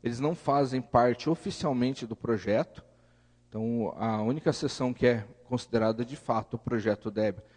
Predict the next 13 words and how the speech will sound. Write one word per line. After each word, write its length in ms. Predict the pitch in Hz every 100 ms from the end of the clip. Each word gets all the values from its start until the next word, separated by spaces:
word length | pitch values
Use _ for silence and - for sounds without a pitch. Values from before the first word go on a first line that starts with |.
| - -
é 80 | 113
o 120 | 123
main, 360 | 113 113 202 - - - - _ _ _ _ _ _
mas 300 | - 104 110
existem 380 | 120 117 247 139
aplicações 640 | 117 127 - 117 - 113 -
que 100 | -
são 140 | 123
colocadas 640 | 135 139 - 113 110 - - - _ _
na 80 | 117
contrib, 680 | 110 120 113 113 117 104 101
na 140 | 101
non-free, 560 | 101 113 120 - 113